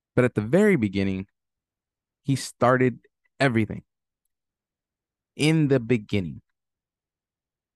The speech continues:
is when it all, that's when our life as humans,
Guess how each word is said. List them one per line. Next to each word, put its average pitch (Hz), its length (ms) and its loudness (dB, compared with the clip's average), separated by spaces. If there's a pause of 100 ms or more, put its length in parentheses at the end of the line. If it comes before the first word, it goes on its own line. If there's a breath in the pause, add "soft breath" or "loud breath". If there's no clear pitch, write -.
(140)
is 107 160 0
when 110 140 2
it 104 100 2
all, 104 360 2
that's 123 200 0
when 127 180 0 (520 soft breath)
our 143 260 4
life 113 440 2 (1120)
as 117 340 0 (280)
humans, 143 680 0